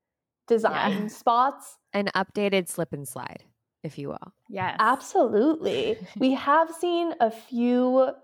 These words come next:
Speaker 1: you know, we have, like, there's, like, Fun Boy is that brand that
Speaker 3: Mm-hmm.
Speaker 1: makes those
Speaker 2: Mm.
Speaker 1: crazy pool floats.
Speaker 3: Yeah.
Speaker 2: Yeah.
Speaker 1: Um, but if you don't have a swimming pool, like, what you, what are you doing with that?
Speaker 3: We need, like, lo-, more
Speaker 1: Nothing.
Speaker 3: lawn games and stuff like that, you
Speaker 2: Yes.
Speaker 1: Lawn
Speaker 3: know?
Speaker 1: games, like,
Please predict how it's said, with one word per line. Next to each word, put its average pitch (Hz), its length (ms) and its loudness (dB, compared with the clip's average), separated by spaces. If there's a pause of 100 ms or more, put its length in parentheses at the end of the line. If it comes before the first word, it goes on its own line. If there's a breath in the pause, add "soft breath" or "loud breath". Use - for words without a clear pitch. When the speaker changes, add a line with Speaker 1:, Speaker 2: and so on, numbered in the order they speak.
(240 soft breath)
Speaker 1:
you 226 60 2
know, 240 80 6
we 240 100 4
have, 240 160 2
like, 214 240 2
there's, 214 180 4
like, 196 180 2
Fun 185 340 -2
Boy 214 400 4 (360)
is 208 120 -12
that 190 200 2
brand 190 280 2
that 185 100 2
Speaker 3:
Mm-hmm. - 20 -2
Speaker 1:
makes - 200 -4
those 208 180 -2
Speaker 2:
Mm. 202 180 -2
Speaker 1:
crazy 196 380 0
pool 208 260 -6
floats. 233 560 2 (240)
Speaker 3:
Yeah. 156 220 -4
Speaker 2:
Yeah. 208 220 2 (100)
Speaker 1:
Um, - 120 -8
but 240 100 6
if 247 100 0
you 294 60 4
don't 330 140 4
have 320 140 -2
a 277 40 -2
swimming 285 440 -2
pool, 196 280 -2
like, 196 440 0
what 240 260 0
you, 247 140 0
what 269 200 0
are - 40 -4
you 294 80 0
doing 294 300 2
with 117 180 -4
that? 82 340 -4 (200)
Speaker 3:
We 226 120 -4
need, 254 180 -4
like, 311 160 -4
lo-, 202 160 -2
more 240 240 2
Speaker 1:
Nothing. 185 140 2
Speaker 3:
lawn 180 340 2
games 135 420 -10
and 139 120 -18
stuff 139 280 -10
like 139 180 -14
that, 135 320 -10
you - 80 -6
Speaker 2:
Yes. 240 80 2
Speaker 1:
Lawn 320 340 2
Speaker 3:
know? - 20 -2
Speaker 1:
games, 311 520 2
like, 202 340 2